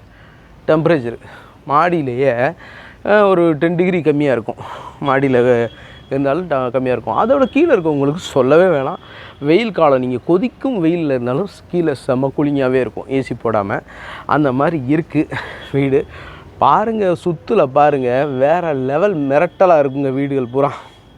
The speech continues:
இந்த மாதிரி இருக்குங்க ஏரியா, இந்த மாதிரி ஏரியாவுல இந்த வீடு இருக்குங்க, சரிங்களா? சூப்பரான வீடு, அருமையான வீடு.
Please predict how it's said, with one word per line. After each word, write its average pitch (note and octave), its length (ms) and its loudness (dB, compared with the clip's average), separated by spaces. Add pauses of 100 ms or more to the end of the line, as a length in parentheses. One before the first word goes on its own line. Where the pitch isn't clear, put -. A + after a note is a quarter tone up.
(680)
இந்த C#3+ 220 0
மாதிரி E3 300 2
இருக்குங்க D3 340 -2 (240)
ஏரியா, D3+ 340 2 (600)
இந்த D3+ 220 2
மாதிரி E3+ 200 2 (120)
ஏரியாவுல E3 280 2
இந்த C#3+ 140 -4
வீடு C#3 320 0
இருக்குங்க, A#2 320 -8 (520)
சரிங்களா? A2+ 380 -4 (1300)
சூப்பரான D#3+ 460 2
வீடு, D#3+ 500 2
அருமையான E3 480 -2
வீடு. D#3+ 600 0